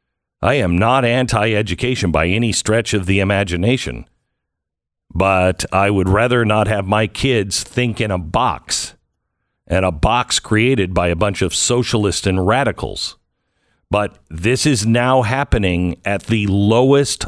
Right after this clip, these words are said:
levels, kindergarten. And tomorrow, I'm gonna show you some things that will melt your eyes. I can't even show you all of the things.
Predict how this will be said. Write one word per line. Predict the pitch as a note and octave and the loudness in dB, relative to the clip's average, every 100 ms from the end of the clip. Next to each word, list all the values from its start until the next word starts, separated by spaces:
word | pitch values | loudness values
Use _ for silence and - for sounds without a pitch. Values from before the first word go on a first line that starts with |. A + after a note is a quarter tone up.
| - | 0
levels, | G2 B2 F#2+ C2 - - - _ | 2 2 0 -4 -6 -8 -12 _
kindergarten. | - E3+ D#3 A2+ A#2 F#2 C2 G#1 - _ _ _ _ _ _ _ _ _ _ - | 0 2 2 2 2 0 -6 -14 -20 _ _ _ _ _ _ _ _ _ _ -2
And | G#2 G2+ G2 F#2 - _ _ | 0 0 0 -2 -6 _ _
tomorrow, | - A2 B2+ F3 B2+ G2+ G2+ - | 0 4 4 4 4 4 2 2
I'm | G#2+ C3 | 2 2
gonna | A#2+ A2 | 2 0
show | - - A#2+ | 0 2 2
you | A#2+ G#2+ G#2 | 4 4 2
some | - G2+ | 2 0
things | F2 A#2 A2 G#2 F#2 - | 0 0 2 0 -2 -2
that | G2 G2 | -2 0
will | G2+ F#2+ | 2 2
melt | G2+ A2 B2 C3 - | 4 4 4 2 0
your | G#2+ G#2+ | 2 4
eyes. | A2 G#2+ D#2 B1 - | 4 2 0 -4 -4
I | A#2 C3+ | -2 0
can't | D3+ D#3+ E3 | 0 0 -2
even | D3+ C#3 B2 | -2 -2 -2
show | A2 - D#3 E3+ | -2 -2 2 2
you | F3+ B2+ A#2 | 2 0 -2
all | - A2+ C3+ C#3 | 0 2 2 2
of | A2+ G2+ | -2 -4
the | G#2 | -4
things. | G#2+ G2 F#2+ F2+ | 0 0 -2 -6